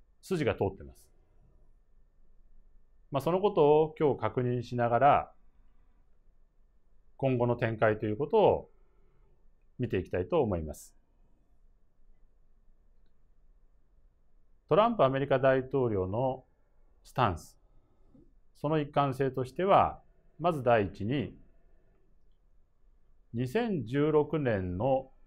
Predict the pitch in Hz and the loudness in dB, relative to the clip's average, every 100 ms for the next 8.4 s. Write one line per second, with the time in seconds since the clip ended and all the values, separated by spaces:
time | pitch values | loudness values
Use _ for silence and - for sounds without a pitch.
0 | _ _ _ - _ _ 131 147 147 147 | _ _ _ -20 _ _ 0 0 0 0
1 | 139 135 135 131 131 127 123 - 120 117 | 0 0 -4 -6 -8 -6 -6 -4 -6 -4
2 | 143 170 - - - _ - 170 170 156 | 0 -2 -2 -14 -20 _ -4 -2 0 -2
3 | 160 151 - 143 147 147 208 247 110 - | -6 -6 -4 -2 -4 -6 -4 0 0 -2
4 | - - _ _ _ _ _ _ - _ | -10 -20 _ _ _ _ _ _ -20 _
5 | _ _ - 139 101 - - - - - | _ _ -8 -6 -6 -8 -18 -20 -20 -20
6 | _ _ - - - _ _ _ - - | _ _ -20 -20 -20 _ _ _ -20 -20
7 | _ _ _ _ _ _ 185 180 135 113 | _ _ _ _ _ _ -2 -2 0 -2
8 | 165 165 147 | -2 -4 -4